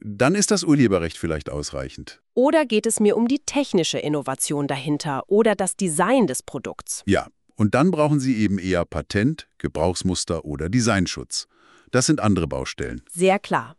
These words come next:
Speaker 1: Und zum Schluss vielleicht noch ein Gedanke, äh, zum Weiterdenken für Sie. Wenn künstliche Intelligenz künftig immer bessere, komplexere technische Zeichnungen erstellt,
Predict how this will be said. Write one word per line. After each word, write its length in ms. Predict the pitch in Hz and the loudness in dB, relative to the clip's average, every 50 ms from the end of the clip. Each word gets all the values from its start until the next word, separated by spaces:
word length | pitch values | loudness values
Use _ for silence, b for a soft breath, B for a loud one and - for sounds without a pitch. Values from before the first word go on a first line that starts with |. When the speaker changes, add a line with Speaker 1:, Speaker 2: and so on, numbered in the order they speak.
| _ _ _ - | _ _ _ -4
Speaker 1:
Und 140 | - 95 - | -4 -2 2
zum 140 | - 101 | 2 2
Schluss 320 | 92 - - 131 175 - - | 2 2 4 4 4 4 2
vielleicht 420 | - 135 123 120 127 131 - - | 0 0 0 0 0 -2 -4 -4
noch 140 | 135 123 101 | -4 -4 -4
ein 200 | 101 92 104 95 | -2 0 0 0
Gedanke, 680 | 76 85 76 85 92 131 151 - - 165 170 180 175 - _ _ _ _ _ _ _ _ | 0 0 -2 0 2 2 2 2 2 0 0 0 -2 -4 _ _ _ _ _ _ _ _
äh, 460 | - 101 104 98 190 - 92 90 87 82 82 | -2 0 2 2 2 2 2 0 -2 -4 -6
zum 240 | - - 107 95 80 | -4 -2 0 0 2
Weiterdenken 600 | 87 90 123 139 147 127 123 127 127 131 135 131 | 2 0 0 0 0 2 2 2 2 4 2 2
für 140 | - - 113 | 0 0 0
Sie. 360 | 101 110 123 135 139 135 - b b b b b b b | 2 2 2 4 4 2 0 b b b b b b b
Wenn 240 | b 92 98 95 - | b 0 0 -2 0
künstliche 680 | - - 170 196 208 - - - 185 170 156 - 147 | 2 2 4 4 4 2 0 -2 -2 -2 0 0 2
Intelligenz 1000 | 113 131 131 - 131 117 110 104 85 82 107 110 131 160 180 180 - - - - | 2 2 2 2 0 0 0 0 0 2 2 2 4 4 2 2 0 -2 -4 0
künftig 500 | - 131 131 120 - - - 92 - - | 2 2 2 2 0 -2 -6 -6 -4 0
immer 220 | 127 139 160 165 135 | 2 2 4 4 2
bessere, 640 | 101 120 127 143 - - 156 143 131 139 139 135 | 2 2 0 2 0 -2 -2 0 0 0 0 -2
komplexere 840 | - - 90 80 76 - - 110 131 - - - - 131 120 123 113 | -2 -2 -4 -4 -4 -2 0 0 0 0 -2 -4 -4 -2 -2 -2 -2
technische 520 | - - 123 110 - - 98 85 - 80 - | 0 -2 -2 -2 0 -2 -2 -2 -2 -4 -4
Zeichnungen 640 | - - - 107 117 143 - - 156 151 156 156 | -4 -2 0 0 0 0 0 0 2 2 2 2
erstellt, 560 | 143 135 123 - - 127 117 120 131 143 - | 2 0 -2 -2 2 2 4 4 4 2 0